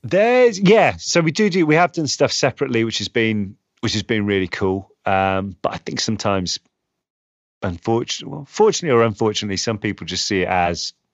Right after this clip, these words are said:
as we are a, a twin act. We are, we are the two of us together, which is, yeah, I'm, I'm, o-, I'm, I suppose you've got to be okay with it, haven't you? You've got to accept it. I know,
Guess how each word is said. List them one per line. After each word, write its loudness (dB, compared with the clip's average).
as -6
we -6
are -4
a, -10
a -10
twin -6
act. -8
We -6
are, -4
we -8
are -4
the -8
two -4
of -4
us -8
together, -6
which -6
is, -6
yeah, -6
I'm, -4
I'm, -2
o-, 2
I'm, -6
I -12
suppose -8
you've -10
got -4
to -10
be -4
okay -2
with -4
it, -4
haven't -8
you? -8
You've -10
got -6
to -6
accept -8
it. -6
I -6
know, -8